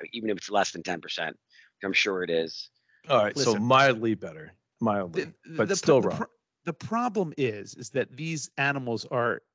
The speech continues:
Speaker 3: the numbers aren't, aren't good for these animals, number one.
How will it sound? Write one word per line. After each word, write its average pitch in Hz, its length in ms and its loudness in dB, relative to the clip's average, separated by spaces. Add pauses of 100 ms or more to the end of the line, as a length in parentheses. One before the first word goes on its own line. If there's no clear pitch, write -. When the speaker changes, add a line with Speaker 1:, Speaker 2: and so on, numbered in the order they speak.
(140)
Speaker 3:
the 123 160 -6
numbers 151 420 2
aren't, 123 280 0 (680)
aren't 117 240 -4
good 117 240 0
for 117 80 -8
these 107 200 -4
animals, 101 420 -8
number 98 200 -8
one. 98 380 -6